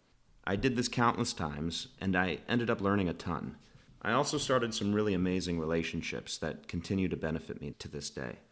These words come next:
This turned out to be the one tried and true way I found to really level up my energy game.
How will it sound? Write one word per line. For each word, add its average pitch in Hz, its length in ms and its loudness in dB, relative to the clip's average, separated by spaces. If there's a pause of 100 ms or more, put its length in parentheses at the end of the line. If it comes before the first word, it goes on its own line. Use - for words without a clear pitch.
(140)
This 117 120 -2
turned 151 280 2
out 143 240 2
to 110 100 -6
be 101 300 0
the 87 120 -2
one 95 540 0 (140)
tried 127 280 4
and 104 120 4
true 107 240 0
way 90 240 2
I 80 80 0
found 82 320 0
to 80 80 -2
really 85 400 0 (120)
level 82 420 0
up 73 260 -6
my 82 120 -6
energy 73 360 -8
game. 55 320 -12